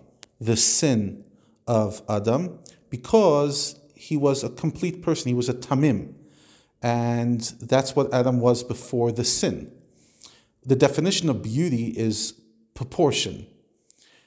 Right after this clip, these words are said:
And what sin did is that it created a disproportion.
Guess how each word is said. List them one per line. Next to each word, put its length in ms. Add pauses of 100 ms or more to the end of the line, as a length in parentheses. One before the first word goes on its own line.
(180)
And 720
what 360
sin 720
did 420
is 500
that 220
it 300
created 540
a 40
disproportion. 920